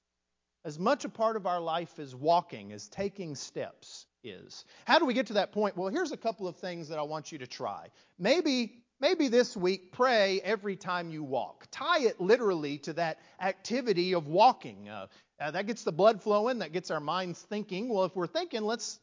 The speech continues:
let's think about praying. And if you pray five to twenty thousand steps a day, that's living in prayer,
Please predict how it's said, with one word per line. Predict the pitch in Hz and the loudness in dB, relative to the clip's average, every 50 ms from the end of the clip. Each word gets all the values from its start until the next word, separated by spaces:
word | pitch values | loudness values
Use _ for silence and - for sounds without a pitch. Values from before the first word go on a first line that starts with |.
| _ | _
let's | 233 269 - | -14 -14 -8
think | - 233 226 214 | -6 -6 -4 -2
about | 247 180 202 208 220 214 - | 0 2 2 2 2 0 -2
praying. | - 254 269 285 269 202 135 113 101 - _ _ _ _ _ _ _ _ - | -2 -2 0 0 0 0 -2 -4 -8 -14 _ _ _ _ _ _ _ _ -2
And | 202 208 214 | 0 2 2
if | 208 214 | 2 4
you | 240 320 381 381 | 6 6 6 6
pray | - 233 247 262 233 202 175 170 196 233 294 285 240 - - - _ _ _ | 8 8 8 8 10 8 6 6 4 2 2 0 -4 -8 -14 -20 _ _ _
five | - 226 214 226 254 302 311 320 220 - | 0 2 4 6 6 6 6 4 0 -4
to | - | -8
twenty | 208 - - 233 262 277 269 226 | -6 -4 -2 0 0 0 -2 -2
thousand | - 247 208 214 240 226 196 185 208 190 | -2 0 2 2 2 0 0 -2 -4 -6
steps | 165 - - 220 226 220 - - | -6 -2 0 0 0 0 0 -2
a | 220 202 | 0 2
day, | 175 214 202 156 127 120 110 143 220 254 233 - - _ _ _ _ _ _ | 4 4 4 4 2 2 0 0 0 0 -2 -4 -10 _ _ _ _ _ _
that's | - 202 302 - - | 0 0 0 0 0
living | 214 214 262 349 320 233 220 220 233 | 2 2 4 4 4 4 2 2 2
in | 240 247 | 0 0
prayer, | 233 - 294 339 370 320 170 110 82 | 0 2 2 4 4 2 0 -2 -6